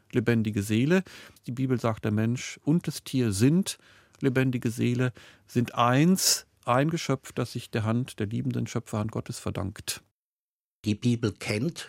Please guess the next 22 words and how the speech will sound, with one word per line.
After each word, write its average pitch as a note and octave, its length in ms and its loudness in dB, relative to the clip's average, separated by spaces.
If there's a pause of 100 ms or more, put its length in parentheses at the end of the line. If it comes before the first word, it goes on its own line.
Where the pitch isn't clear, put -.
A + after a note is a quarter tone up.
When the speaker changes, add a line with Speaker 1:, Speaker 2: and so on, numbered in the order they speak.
(120)
Speaker 2:
keine A#2+ 520 0 (420)
vom G2+ 420 -2
Körper A2 720 -2
unterschiedene G#2 1040 0 (140)
Seele, F#2+ 600 -2 (760)
sondern G#2 420 0
die F#2+ 140 -2
Seele A2 480 2
ist G#2+ 400 -2
ein G2 180 -4
Bestandteil G#2 1000 0 (680)
des G2 180 0
leibhaft G#2+ 520 -2
existierenden G2 760 -2
Menschen. E2 440 -6 (720)
Und G2+ 240 0
hier A#2+ 240 0
gibt - 240 0
es - 220 -2
keine G#2+ 400 2
Unterschiede B2 840 0 (400)
zwischen A2 680 2